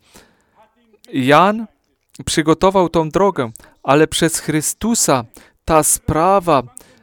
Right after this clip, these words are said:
przybrała swój bieg, swój początek. On jest tym początkiem i końcem. On jest alfą i omegą. Tak jak to przez Niego ten początek,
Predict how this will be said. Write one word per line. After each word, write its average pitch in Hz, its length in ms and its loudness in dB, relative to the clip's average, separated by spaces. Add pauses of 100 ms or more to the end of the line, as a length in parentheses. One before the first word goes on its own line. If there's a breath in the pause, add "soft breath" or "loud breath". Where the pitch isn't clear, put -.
(440 loud breath)
przybrała 170 580 0
swój 165 320 -4
bieg, 180 520 0 (500 loud breath)
swój - 280 -4
początek. 185 640 -2 (280 soft breath)
On 240 260 6
jest 220 260 0
tym 180 120 2
początkiem 175 640 0
i 156 60 -6
końcem. 151 540 -2 (400 soft breath)
On 233 260 6
jest 208 520 0
alfą 175 680 4
i 165 180 -6
omegą. 160 640 2 (480 soft breath)
Tak 202 580 0
jak 175 520 2
to 165 220 0
przez - 460 -2
Niego 170 460 0
ten 160 260 0
początek, 165 920 0